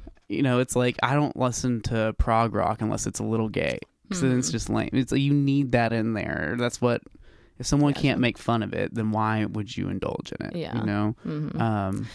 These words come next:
Speaker 2: But anyway, so back to my point about men, it's like, I just feel like, okay, yes, I'm bisexual, but I just have very high standards for men, as
Speaker 1: Yeah.
Speaker 2: and women should generally have
Speaker 1: Nigh
Speaker 2: high standards for men.
Speaker 1: impossible to meet standards
Speaker 2: Not
Speaker 1: often.
Speaker 2: impossible to meet, but
Speaker 1: No,
Speaker 2: it's
Speaker 1: I said
Speaker 2: like,
Speaker 1: nigh
Speaker 2: uh,
Speaker 1: impossible.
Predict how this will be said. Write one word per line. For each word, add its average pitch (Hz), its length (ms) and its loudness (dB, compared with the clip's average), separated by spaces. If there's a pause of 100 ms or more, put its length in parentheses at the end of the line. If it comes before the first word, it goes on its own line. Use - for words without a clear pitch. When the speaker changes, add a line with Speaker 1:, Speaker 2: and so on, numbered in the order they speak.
(220)
Speaker 2:
But 285 140 0
anyway, 254 320 2
so 208 120 0
back 247 160 2
to 254 60 -2
my 226 100 2
point 202 220 2
about 180 240 4
men, 226 220 2
it's - 140 -6
like, 202 180 4
I 233 120 4
just 269 160 -2
feel 233 140 0
like, 202 300 0 (360)
okay, 220 420 4
yes, 226 440 2 (100)
I'm 294 300 2
bisexual, 208 800 4
but 180 380 4 (260)
I 196 140 4
just 220 160 -2
have 202 160 2 (200)
very 202 460 2
high 180 260 2
standards 208 600 -4
for 170 160 -2
men, 175 420 0
as 170 240 0
Speaker 1:
Yeah. 151 80 0
Speaker 2:
and 165 140 0
women 190 220 2
should 160 180 -2
generally 175 420 2
have 160 160 2
Speaker 1:
Nigh 123 80 4
Speaker 2:
high 131 120 6
standards 139 260 4
for - 80 0
men. 117 80 4
Speaker 1:
impossible 127 260 2
to 127 80 2
meet 131 220 4
standards 107 260 2
Speaker 2:
Not 202 140 6
Speaker 1:
often. - 140 4
Speaker 2:
impossible 269 380 4
to 233 60 4
meet, 240 300 4
but 214 80 8
Speaker 1:
No, 170 80 10
Speaker 2:
it's 156 100 4
Speaker 1:
I 220 40 6
said 214 120 8
Speaker 2:
like, 123 80 4
Speaker 1:
nigh 120 320 6
Speaker 2:
uh, - 40 2
Speaker 1:
impossible. - 640 0